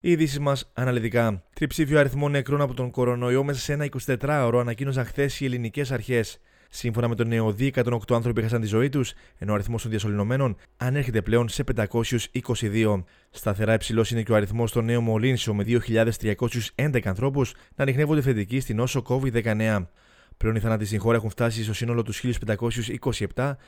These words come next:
και τα κρούσματα τα ενενήντα χιλιάδες εκατόν είκοσι ένα. Αρνητικό ρεκόρ με πάνω από ενενήντα νοσηλευομένους πραγματοποίησε και η Κύπρος. Στη Μεγαλόνισο χθες ανακοινώθηκαν διακόσια σαράντα πέντε νέα κρούσματα, ενώ ενενήντα δύο άνθρωποι βρίσκονται στο νοσοκομείο.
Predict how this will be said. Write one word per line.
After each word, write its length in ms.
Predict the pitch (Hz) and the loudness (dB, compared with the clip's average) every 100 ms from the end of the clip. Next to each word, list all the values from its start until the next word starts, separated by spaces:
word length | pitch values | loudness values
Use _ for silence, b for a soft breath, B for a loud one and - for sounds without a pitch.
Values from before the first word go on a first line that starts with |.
| - | -14
και 120 | - | -4
τα 100 | 120 | -2
κρούσματα 600 | - 156 117 92 127 - b b | 2 2 2 0 -2 -4 b b
τα 120 | - | -4
ενενήντα 340 | 127 131 170 151 | -2 0 0 0
χιλιάδες 420 | 113 113 120 117 | 0 2 2 0
εκατόν 500 | - - 123 117 120 | -2 -4 -2 0 -2
είκοσι 380 | - - 117 - | -6 -6 -4 0
ένα. 380 | 110 104 101 87 b b b b 95 | 0 2 0 -2 b b b b -6
Αρνητικό 420 | 101 107 104 117 | -4 -4 2 2
ρεκόρ 260 | 110 117 | 4 2
με 80 | 113 | 2
πάνω 180 | 104 117 | 0 0
από 180 | 113 110 | 0 -2
ενενήντα 280 | 110 120 117 | 0 0 -2
νοσηλευομένους 680 | 110 107 101 104 127 135 - | -2 -2 -2 0 0 0 -2
πραγματοποίησε 680 | 110 101 104 101 147 135 127 | -4 -2 -2 -2 -2 -2 -2
και 200 | - 156 | -2 -4
η 60 | |
Κύπρος. 520 | - 147 131 110 - b b b b | -2 -2 2 2 0 b b b b
Στη 180 | - 117 | -6 -2
Μεγαλόνισο 420 | 110 110 117 113 | 2 2 2 0
χθες 200 | 101 113 | -2 0
ανακοινώθηκαν 600 | 120 107 110 113 123 117 | 0 0 -2 -4 -2 0
διακόσια 280 | 110 107 117 | 0 0 0
σαράντα 220 | 123 107 | 0 0
πέντε 200 | 110 117 | 2 2
νέα 160 | 120 113 | 2 0
κρούσματα, 600 | - 131 104 92 117 131 B | 2 2 2 0 0 -4 B
ενώ 300 | - 110 127 - | -4 0 0 -2
ενενήντα 480 | 113 110 151 131 | -2 0 0 0
δύο 180 | 107 110 | 0 2
άνθρωποι 400 | 120 135 135 117 B _ _ | 2 0 0 0 B _ _
βρίσκονται 380 | 120 156 160 151 | -2 -2 0 0
στο 120 | 147 | 0
νοσοκομείο. 680 | 127 117 110 110 107 101 85 | -2 -2 0 2 2 0 -2